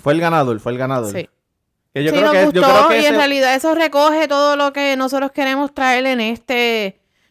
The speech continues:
Speaker 2: en este podcast en realidad.
Speaker 1: Y
Speaker 2: Situaciones de la familia, situaciones que se dan no solamente con nosotros, que se dan en todo, en todas las ca-, en todos los hogares, en todos.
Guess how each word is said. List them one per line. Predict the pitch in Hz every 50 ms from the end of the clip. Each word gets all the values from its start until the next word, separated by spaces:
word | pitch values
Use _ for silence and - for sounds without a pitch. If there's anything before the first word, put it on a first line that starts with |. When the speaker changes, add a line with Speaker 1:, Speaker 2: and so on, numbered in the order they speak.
| _ _ -
Speaker 2:
en | - 196 220
este | 220 226 - - 262
podcast | 254 - 226 208 214 - 233 233 226
en | 226 214 208
realidad. | 208 196 190 185 175 175 170 156 160 175 - _ _ _ _ _ _ _ _ _ _ _ _ _ _ _ _ _ _ _ _ -
Speaker 1:
Y | -
Speaker 2:
Situaciones | 285 302 262 247 240 269 247 226 220 233 233
de | 240 262
la | 262 269
familia, | 269 277 277 262 226 202 202 208 214 202 202
situaciones | 208 254 240 240 247 240 254 247 233 240 254 247
que | - 302 294 302
se | 294 - 302 277
dan | 277 277 285 285
no | 277 277
solamente | - 285 269 269 262 262 269 269 269
con | 277 277
nosotros, | 285 294 285 - 240 254 277 277
que | - 277
se | - 269 240
dan | 220 190 196 190 214 240 247 - _
en | - 247 254 247 233
todo, | - - 233 233 240 262 285 294 285
en | 254 226 220 220 214 -
todas | - 240 226 240 262
las | 311 330 -
ca-, | _ - 185 170 - -
en | - 214 220 214
todos | - 220 226 277
los | 320 320 294
hogares, | 269 208 180 151 147 135 -
en | - 196 202
todos. | 202 226 208 190 165 147 160 - - - _